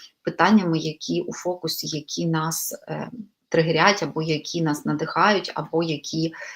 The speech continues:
для нас важливіші. Отже, що це?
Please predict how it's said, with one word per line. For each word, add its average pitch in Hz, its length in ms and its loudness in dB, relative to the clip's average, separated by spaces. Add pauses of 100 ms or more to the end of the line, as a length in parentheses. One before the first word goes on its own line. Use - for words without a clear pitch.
(160)
для 160 140 0
нас 147 240 0
важливіші. 151 720 -6 (1160)
Отже, 196 320 4
що 185 360 4
це? - 240 -6